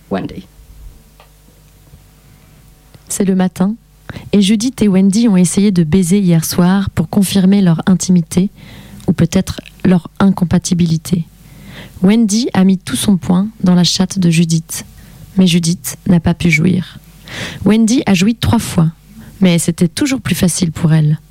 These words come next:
Speaker 2: Judith a vraiment besoin de confiance pour jouir. Et maintenant, cette confiance entre Judith et Wendy est plus opaque que transparente. Judith ne peut plus jouir.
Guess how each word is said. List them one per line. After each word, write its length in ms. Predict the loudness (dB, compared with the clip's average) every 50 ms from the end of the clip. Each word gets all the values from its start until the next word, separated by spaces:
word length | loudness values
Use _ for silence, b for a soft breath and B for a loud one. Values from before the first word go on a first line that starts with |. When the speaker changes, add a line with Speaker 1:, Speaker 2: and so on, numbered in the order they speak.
| b b b b b b b
Speaker 2:
Judith 440 | -6 -4 -2 0 0 0 -2 -4 -6 -2
a 100 | -2 0
vraiment 320 | 2 2 2 2 2 2 2
besoin 260 | 2 2 2 2 2
de 80 | 0
confiance 560 | -2 0 0 0 0 0 0 0 0 0 -2 -2
pour 160 | -2 -2 0
jouir. 460 | 2 2 2 2 2 2 0 -2 B B B B B B B B B B B B 0
Et 60 | 2
maintenant, 400 | 2 2 2 2 0 0 0 0
cette 220 | 0 -2 -4 -2 0
confiance 520 | 0 0 0 0 0 0 0 0 0 -2
entre 220 | -4 -2 0 0
Judith 400 | 0 0 0 0 0 -2 0 0
et 60 | 0 2
Wendy 460 | 4 4 4 4 2 2 0 0 B B B B B B B B B B B -4
est 60 | -2
plus 560 | 0 0 0 0 0 0 -4 -8 -8 -10 -10 -2 -2
opaque 560 | -2 -2 0 0 0 0 0 -4 -10 -10 -4
que 100 | -4 -2
transparente. 840 | -2 0 0 0 -2 0 0 0 2 2 2 0 0 -4 -6 -12 -16 -18 -20 -20 -20 -20 b b b b b b b b
Judith 560 | -4 -2 -2 0 0 0 -2 -4 -10 -18 -20 -4 -2
ne 60 | -2
peut 160 | 0 0 -2
plus 240 | -4 -2 0 0 2
jouir. 520 | 2 2 2 2 2 2 0 -2 -4 -12